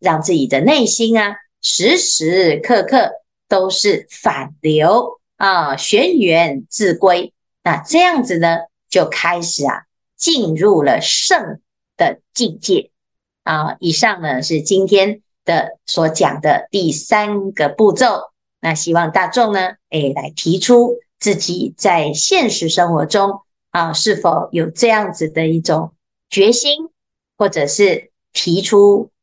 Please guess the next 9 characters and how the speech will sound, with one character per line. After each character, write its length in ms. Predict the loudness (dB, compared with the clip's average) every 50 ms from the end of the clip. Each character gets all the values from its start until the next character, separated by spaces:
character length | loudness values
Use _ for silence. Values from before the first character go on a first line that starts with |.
| _ _
如 200 | _ 2 2 2
何 440 | 2 0 0 2 4 4 2 0 -2 -4
实 340 | -4 -4 -4 -4 -6 -6 -6
践 360 | -2 0 2 2 2 -2 -2
的 200 | -4 -4 -2 2
问 240 | 2 2 2 0 -2
题 440 | -8 -8 -8 -6 -6 -6 -6 -8 -8 _
啊。 260 | -4 -4 -4 -4 -10 _ _ _ _ _ _
好。 380 | -4 -2 -2 -2 -2 -6 -10